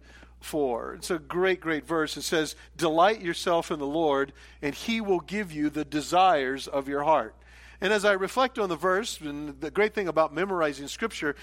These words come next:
is you can think about it, you can bring it up, you can reflect on it. And I begin to think on several occasions, "He will give you the desires of your heart." Why, how could God give us a blank check?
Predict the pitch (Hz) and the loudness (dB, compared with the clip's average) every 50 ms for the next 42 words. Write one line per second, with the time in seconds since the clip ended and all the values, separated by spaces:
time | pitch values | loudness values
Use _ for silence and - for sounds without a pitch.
0 | - - - 165 143 151 185 185 - 160 139 - - 180 180 - 185 156 165 160 | -18 -6 -4 -4 -2 -2 -4 -4 -4 -6 -6 -2 -2 -2 -2 -2 -2 2 4 4
1 | 165 165 180 165 143 - - 143 131 151 165 170 175 165 165 165 - 151 - - | 4 4 2 -2 -6 -8 -8 -6 -4 -2 -2 0 2 0 0 0 -2 -10 -12 -10
2 | 151 139 139 - - 165 165 - - 156 151 160 170 180 - - - - - - | -8 -8 -8 -2 -2 -2 -2 -2 -4 -6 -2 -2 -4 -4 -6 -14 -20 -20 -12 -2
3 | - 214 214 220 208 233 269 269 269 - - 208 202 - 202 180 - - 208 202 | 0 0 0 0 -2 -4 -4 -4 -2 -2 0 -2 0 -2 -4 -4 -2 0 0 0
4 | 185 190 185 175 - 190 175 165 156 147 156 156 151 - - - - - - - | 0 0 -2 -2 0 0 0 0 -2 -4 -6 -8 -8 -10 -14 -16 -18 -12 -6 -4
5 | 240 254 226 220 180 156 - 190 226 247 240 233 233 233 185 196 180 139 151 143 | -4 -2 0 -2 -2 -2 -2 -4 -4 -4 -2 -4 -4 -2 0 0 -2 -2 -4 -8
6 | 135 151 160 160 175 180 185 180 165 143 151 147 131 135 139 135 127 127 139 127 | -2 0 2 4 4 4 2 0 -2 -2 -4 -4 -4 -2 -4 -4 -2 0 0 0
7 | 110 104 101 - - - - - - - - - - - - - - - 180 156 | 0 -2 -8 -16 -20 -20 -20 -20 -20 -20 -20 -20 -20 -20 -20 -20 -20 -16 -16 -10
8 | 156 170 226 320 392 403 359 277 247 247 247 240 - - - - - 285 359 330 | -2 0 2 4 6 6 6 4 4 0 -4 -8 -14 -14 -4 0 2 2 4 2
9 | 277 233 226 247 285 - - - - - - - - - 269 254 196 156 - - | 2 2 2 0 0 -4 -10 -20 -20 -20 -20 -12 -4 -2 -2 -2 -2 0 0 2
10 | 226 294 302 214 151 139 143 180 240 214 - - - - - - - 143 180 233 | 4 4 6 6 6 6 4 2 0 -2 -12 -20 -20 -20 -20 -20 -8 -4 0 2
11 | 233 220 190 - - 220 277 294 214 208 202 - - - - - 196 196 160 - | 2 2 0 0 2 2 4 6 4 4 2 0 -6 -8 0 2 2 2 2 0
12 | 180 208 226 269 262 - - - 302 320 302 - - - - | 0 0 0 -2 -4 -6 -4 2 2 4 2 2 -2 -8 -16